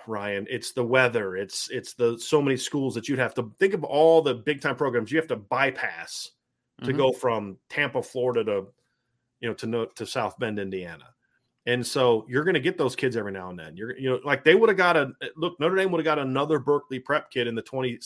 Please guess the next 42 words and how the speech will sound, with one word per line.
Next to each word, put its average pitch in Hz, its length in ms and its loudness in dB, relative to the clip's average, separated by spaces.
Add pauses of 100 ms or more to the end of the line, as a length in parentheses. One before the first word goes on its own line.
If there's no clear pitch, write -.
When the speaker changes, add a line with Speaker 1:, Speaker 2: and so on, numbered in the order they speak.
(140)
Speaker 1:
eighteen 143 480 -4
class 110 320 -6
if 107 80 -16
Harry 120 180 -2
Hiestand 127 300 -8
doesn't 101 240 -8
leave. 120 240 -10
Nicholas 147 320 -6
Pettifrere 139 420 2
was 113 120 -2
gonna 123 180 0
sign 131 220 -2
with 123 100 -4
Notre 123 160 0
Dame 117 300 0
if 98 200 -14
Ne-, 120 200 -6
Harry 120 260 0
Hiestand 110 200 -10
doesn't 101 200 -14
leave. 101 220 -16 (1000)
All 110 80 -4
right. 120 180 2
So 120 180 4
you 127 180 2
can 175 160 4
get 226 180 8
those 139 220 6
kids. 95 300 -4
You're 120 100 -2
just 135 200 -4
not 139 200 2
gonna 127 140 -2
do 120 160 0
it 117 100 -4
consistently, 190 760 0
and 123 140 -2
you're 117 80 -2
not 127 260 0
gonna 120 140 -2
do 120 260 0
it 117 120 2